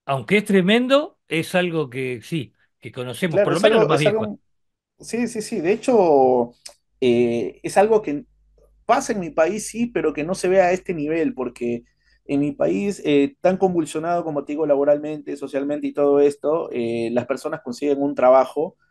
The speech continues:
Speaker 2: y son trabajos esclavistas de diez, doce horas por día,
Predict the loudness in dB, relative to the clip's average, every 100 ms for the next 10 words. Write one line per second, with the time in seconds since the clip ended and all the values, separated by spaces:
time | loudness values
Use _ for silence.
0 | _ -16 -10 -8 -2 2 2 2 0 0
1 | -4 _ -20 -12 -6 -2 -4 -6 -12 -8
2 | -4 -2 -2 -6 -6 -6 -6 -8 -10 -6
3 | -2 -4 -6